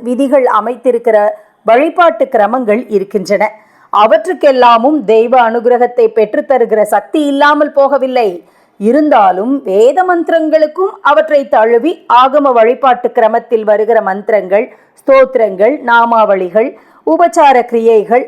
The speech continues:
ஆகியவற்றுக்கும் இந்த சக்தி விசேஷமாக இருக்கும்படி பகவான் வைத்திருக்கிறான். அதோடு இந்த பாரத தேசத்து மண்ணில்தான் அந்த சக்தி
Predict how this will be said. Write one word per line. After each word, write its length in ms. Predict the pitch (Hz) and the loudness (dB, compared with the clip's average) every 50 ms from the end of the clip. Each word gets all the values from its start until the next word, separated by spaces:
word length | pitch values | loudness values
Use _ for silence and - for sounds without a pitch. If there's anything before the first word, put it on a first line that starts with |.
| - | -2
ஆகியவற்றுக்கும் 800 | - 214 208 202 - 233 202 196 196 - - 190 - - 214 233 247 247 _ _ _ _ _ - | 0 0 0 0 -2 -4 -2 -2 -4 -6 -8 -8 -4 -4 -4 -4 -4 -10 _ _ _ _ _ -4
இந்த 260 | 262 285 311 302 277 277 247 | -2 0 0 2 2 2 0
சக்தி 420 | 247 - 254 233 - - - 277 254 254 - - | 2 0 -2 -2 -2 -4 -4 -4 -4 -4 -4 -4
விசேஷமாக 880 | 208 196 190 - 254 269 302 320 311 - 311 262 - 214 214 320 294 262 | -6 -4 0 2 2 4 2 2 0 -2 -2 0 0 0 0 0 -2 -2
இருக்கும்படி 640 | 208 208 226 247 247 262 240 214 196 196 190 240 294 415 - | -2 -2 -2 -2 -2 -4 -6 -4 -2 -2 -2 -4 -4 -6 -4
பகவான் 500 | 208 214 214 214 247 220 214 202 233 262 | -2 -2 0 0 0 0 0 0 -2 -2
வைத்திருக்கிறான். 640 | - 196 190 190 - 220 208 208 - 214 196 190 190 190 _ _ _ _ _ _ _ _ - | -4 -6 -4 -4 -4 -4 -4 -2 -2 -2 0 0 -4 -6 _ _ _ _ _ _ _ _ 0
அதோடு 460 | 233 247 254 269 294 302 330 320 370 349 466 | 2 2 4 4 4 4 4 2 0 -2 -2
இந்த 220 | - 285 277 269 269 226 | -2 -2 0 0 0 2
பாரத 400 | 196 214 220 233 240 247 247 247 240 | 2 4 4 4 4 4 2 0 0
தேசத்து 460 | 208 220 220 208 214 233 214 220 - 202 | 2 0 0 0 0 -2 -4 -2 -4 -4
மண்ணில்தான் 720 | 190 190 190 196 208 208 208 202 185 170 190 190 202 226 269 269 - - - - _ - | -2 -4 -4 -4 -4 -4 -4 -4 -2 0 0 0 0 -2 -4 -6 -12 -20 -20 -18 _ -2
அந்த 240 | 247 269 285 277 277 254 | -2 0 2 2 0 2
சக்தி 400 | 262 240 240 240 - - 311 | 2 -2 -4 -4 -2 -2 -2